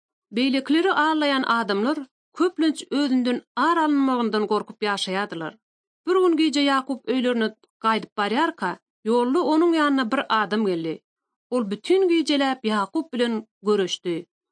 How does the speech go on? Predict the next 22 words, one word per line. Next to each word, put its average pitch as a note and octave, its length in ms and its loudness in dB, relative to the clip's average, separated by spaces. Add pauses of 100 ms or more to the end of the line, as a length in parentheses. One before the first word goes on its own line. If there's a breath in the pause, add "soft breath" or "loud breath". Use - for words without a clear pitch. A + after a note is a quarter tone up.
(140)
Bu F4 80 4
görüşde F4+ 360 2
Ýakubyň C4 680 0
budunyň G#3+ 500 0
bogyny F#3+ 340 0
ýazdy. E3+ 360 -6 (540)
Ýakub C#4 400 0
ol E4+ 140 2
adam D4+ 360 2
Hudaý C4+ 340 -2
tarapyndan B3+ 640 -2
iýerilendigini A#3 840 0 (120)
bildi. F3 360 -2 (800)
Ol F4+ 120 4
mundan E4 360 4
artyk D4 340 -2
görüşüp A3+ 400 -2
bilmedi F3+ 460 -2 (280)
we E4 240 0
bu D#4+ 120 0
adama B3+ 560 2 (380)
"Maňa C4+ 240 0